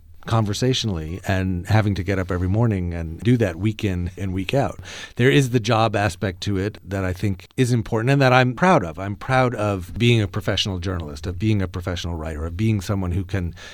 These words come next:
take my opinions and put them into a form that is readable and accessible and useful to other people. Whether that makes me an expert or not, expertise is a slightly different question because movies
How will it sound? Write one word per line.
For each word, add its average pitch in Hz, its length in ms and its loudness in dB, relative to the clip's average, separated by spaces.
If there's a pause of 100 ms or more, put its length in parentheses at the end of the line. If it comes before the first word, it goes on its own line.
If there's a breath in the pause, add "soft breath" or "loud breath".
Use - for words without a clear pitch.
(120 loud breath)
take - 240 2
my 107 140 4
opinions 98 500 0
and 92 260 -6
put - 220 0
them 104 160 2
into 92 240 -4
a 90 60 -4
form 98 580 0 (240 loud breath)
that 92 160 -2
is 87 160 -2
readable 92 420 0
and 85 140 -6
accessible 87 560 -6
and 90 180 -4
useful 92 640 -4 (220 loud breath)
to - 100 -6
other 95 200 -4
people. 90 480 -4 (380 loud breath)
Whether 208 300 10
that 170 140 8
makes 156 260 4
me 147 80 4
an 139 160 -2
expert 147 500 0
or 87 100 -6
not, 73 380 -14
expertise 156 600 2
is 120 120 2
a 113 80 0
slightly 160 420 4
different 110 340 -2
question 76 560 -4
because 113 320 0
movies 131 640 4